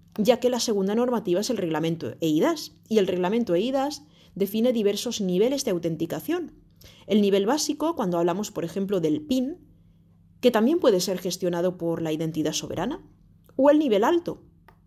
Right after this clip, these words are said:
Y es bueno que pasemos de los típicos modelos centralizados como el D N I que presentamos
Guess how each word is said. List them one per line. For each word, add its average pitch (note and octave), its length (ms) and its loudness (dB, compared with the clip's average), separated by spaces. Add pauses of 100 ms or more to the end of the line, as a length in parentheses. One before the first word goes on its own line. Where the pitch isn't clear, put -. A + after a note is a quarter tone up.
(220)
Y G#3+ 100 2
es C3 120 4
bueno C#4+ 220 2
que D4+ 120 -2
pasemos C#4 500 -4
de G#3+ 160 2
los F3+ 220 -2
típicos C#4 480 -2
modelos G#3+ 400 0
centralizados B3 800 -2
como D#3 200 -4
el D#3 80 0
D F3+ 80 2
N G#3+ 180 0
I D#4 160 2
que A#3 120 -4
presentamos E3+ 720 -6